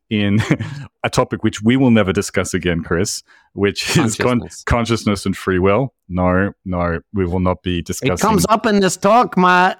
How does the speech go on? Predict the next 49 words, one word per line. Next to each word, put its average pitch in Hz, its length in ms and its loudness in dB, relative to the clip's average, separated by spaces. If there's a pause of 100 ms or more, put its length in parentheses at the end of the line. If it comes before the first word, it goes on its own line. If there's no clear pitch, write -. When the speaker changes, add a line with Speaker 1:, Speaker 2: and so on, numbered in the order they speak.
Speaker 2:
It 156 160 -6
comes 160 260 0
up 190 180 2
in 196 60 0
this 208 240 0
talk. 202 580 4 (200)
Speaker 1:
A 120 40 0
little 135 280 2
bit, 160 200 0 (260)
and 113 200 2
we 110 80 4
will 104 180 2
move, 117 440 2
we 101 100 -2
will, 87 300 -4
we 92 100 -8
will 165 160 -4 (100)
address - 300 2
it, 165 160 4
Speaker 2:
<laughs> 120 80 -4
Speaker 1:
and 110 180 2
we 110 60 2
will 107 160 4
move 104 240 2
on. 92 300 0 (340)
Uh, 131 380 2 (220)
<laughs> - 0 - (500)
but, 190 140 4
Speaker 2:
Well, - 60 2
Speaker 1:
you - 40 4
Speaker 2:
wait, - 80 2
Speaker 1:
know, 147 60 0
he 170 100 0
Speaker 2:
you 226 60 0
know, 208 120 2
one 208 360 2
thing 214 160 4
we 190 120 4
should 165 200 0
mention 156 460 2
<laughs> 147 580 0
with 180 180 0
that 143 240 2
topic 127 400 0 (260)
is 139 180 -2
that, 156 360 2
by 180 200 2
and 180 140 2
large, 131 400 2